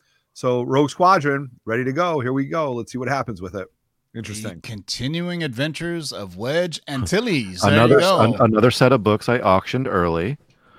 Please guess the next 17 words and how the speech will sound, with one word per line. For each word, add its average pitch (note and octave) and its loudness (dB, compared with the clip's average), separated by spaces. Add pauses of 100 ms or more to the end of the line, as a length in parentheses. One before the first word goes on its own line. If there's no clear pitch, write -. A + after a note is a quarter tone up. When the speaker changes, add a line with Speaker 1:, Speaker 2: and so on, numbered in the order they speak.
Speaker 2:
Oh. G2 2
Speaker 3:
Uh, - 0
so C3+ 4
again, C#3 2
join E3 0
the F#3+ 0
Lords F3+ 0
of F3 -2
Longbox E3+ -2
auctions. - -8
You'll G#2+ -2
get A2 -2
some F#2 -10
good A2+ -8
stuff. D3 -12 (240)
<laughs> - -10 (340)
Speaker 2:
Yeah. F2+ -10